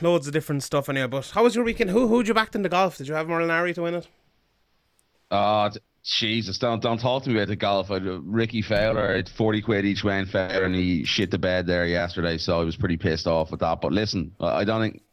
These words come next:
Speaker 2: anyone saw Molinari win it. Did you have a bet on yourself?
Speaker 1: I, I, I had Tommy Fleetwood. He was one shot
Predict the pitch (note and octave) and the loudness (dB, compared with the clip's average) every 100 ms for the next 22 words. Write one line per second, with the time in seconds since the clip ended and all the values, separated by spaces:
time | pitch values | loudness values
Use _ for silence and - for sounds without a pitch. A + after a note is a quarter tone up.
0 | - A2 G2 F2+ G2 F2+ F2+ F2 E2+ E2 | -4 -2 -2 0 0 2 2 0 0 0
1 | F2 E2+ E2 D#2+ E2 G#2+ G#2+ A#2+ A#2+ G#2 | 0 0 0 -2 0 0 2 0 0 -2
2 | A2+ B2+ A#2 - - D3+ D#3 E3 E3 E3 | 0 0 -2 -8 -8 -2 0 0 2 4
3 | D#3+ E3 E3+ E3+ C#3+ D#3 E3 C#3+ C3 C#3 | 4 2 -2 -2 -2 -2 0 -2 -4 -6
4 | C#3 C3 C#3+ D#3 D3 D#3 D3 D3 | -6 -4 -2 -2 -2 -4 -4 -4